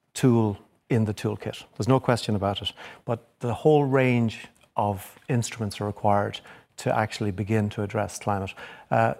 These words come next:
a carbon tax, in, in my opinion, is the right direction to go. And I think what's important about this, and this has been set down over the last number of years, is that we have a clear pathway where we're going to increase carbon tax by seven fifty a tonne every year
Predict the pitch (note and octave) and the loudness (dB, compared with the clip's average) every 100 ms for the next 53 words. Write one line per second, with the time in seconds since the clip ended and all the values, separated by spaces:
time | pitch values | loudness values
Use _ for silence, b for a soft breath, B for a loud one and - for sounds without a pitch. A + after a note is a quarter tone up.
0 | - - C#3 C#3+ C#3 C3+ - - A2 A#2 | -8 2 4 4 4 0 0 -2 0 2
1 | B2+ A2+ A#2+ A2+ A#2 A2 - A2 - G#2 | 4 4 4 4 2 2 -2 -4 -2 0
2 | A#2+ - _ - A2 A2+ A#2+ G#2+ G#2+ A2 | 0 0 _ -2 -2 0 -2 0 2 2
3 | B B B B2 A#2 A2+ D#3 C#3+ B2+ A#2 | B B B 0 2 2 0 0 0 2
4 | F3 E3+ C3 A#2+ A#2+ - A2 C#3 C#3 B2+ | 2 2 0 2 -2 -2 -4 -2 -2 0
5 | A#2+ - A#2+ B2+ A#2 G#2+ G#2+ G#2+ G#2 - | 2 2 2 2 2 0 0 -2 -2 -8
6 | - A2 A2 G#2 G#2 A2 G#2 B B B | -6 0 2 2 2 0 -2 B B B
7 | C#3 A2+ C3 B2+ A2+ E3+ F#3+ - C3+ - | -2 0 2 2 2 0 0 0 0 0
8 | A#2+ A2+ - F#2 F#2 A2+ G#2+ A#2+ G#2 B2 | -2 -2 -4 -6 -2 0 0 -2 -2 2
9 | C3+ F3+ F3+ F3+ D#3+ - B2 G2+ B B | 4 4 -2 -6 -4 0 0 0 B B
10 | B - B2 A#2 A#2 G2+ - G#2+ G2 D#3 | B 0 2 2 -2 -4 -4 -4 0 0
11 | F3 E3+ D#3 - C#3 - A#2 G#2+ - D3 | 0 0 -2 0 -4 0 0 2 2 0
12 | D3+ D#3 B2+ A#2+ A#2 | 2 0 2 4 2